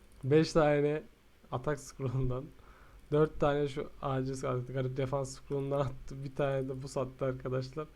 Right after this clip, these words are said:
Köpek gibi zarar yazdık şimdi burada. Söylemek istemiyorum. Yani gerçekten atak scroll'ları kaçtan alıyorlar? Bu arada oyunda bir şey var. Oyundaki herkes D C oldu. Niye bilmiyorum. Bakın bir dokuz yüz beşten. Hadi iki M'den satarız bunu. Bu üç yüz yirmi beş K'dan.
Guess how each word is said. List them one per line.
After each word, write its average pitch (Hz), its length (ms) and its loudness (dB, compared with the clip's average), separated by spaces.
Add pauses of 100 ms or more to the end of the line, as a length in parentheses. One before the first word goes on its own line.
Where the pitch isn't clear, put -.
(380)
Köpek 175 400 4
gibi 170 160 6
zarar 151 260 8
yazdık 131 340 4
şimdi 131 340 -2
burada. 143 320 -4
Söylemek 135 400 0
istemiyorum. 131 540 -2 (880)
Yani 135 160 -2
gerçekten 135 560 0
atak 123 300 -2
scroll'ları 143 360 -4
kaçtan 135 300 -2
alıyorlar? 127 460 0
Bu 135 220 4
arada 190 300 4
oyunda 165 260 4
bir 165 60 2
şey 175 200 4
var. 160 140 0 (180)
Oyundaki 151 440 0
herkes 156 300 0
D 123 200 2
C 135 120 2
oldu. 123 320 0 (520)
Niye 127 180 0
bilmiyorum. 123 320 -2 (100)
Bakın 131 340 -4 (160)
bir 147 280 0
dokuz 139 280 0
yüz 123 120 0
beşten. 120 400 -4
Hadi 139 180 -6
iki 143 220 2
M'den 135 180 0
satarız 135 320 -2
bunu. 117 180 -4 (680)
Bu 165 140 2
üç 156 160 -2
yüz 156 120 -2
yirmi 151 240 0
beş 156 160 0
K'dan. 127 380 -2